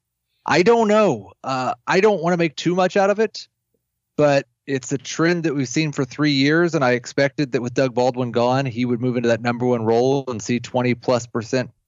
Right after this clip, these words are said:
of the team's targets, and that was D K Metcalf instead of him in this game.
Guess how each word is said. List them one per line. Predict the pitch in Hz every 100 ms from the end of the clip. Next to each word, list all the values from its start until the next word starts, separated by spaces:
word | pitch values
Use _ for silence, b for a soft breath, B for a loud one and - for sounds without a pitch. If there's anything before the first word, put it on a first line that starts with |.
| _ _ _ _
of | 107
the | 113
team's | 131 131 117
targets, | 131 139 151 -
and | 110
that | 120
was | 117 104
D | 131
K | 127 123
Metcalf | 120 120 131 127
instead | 117 - 120
of | 101
him | 135
in | 139 101
this | 139 -
game. | 101 90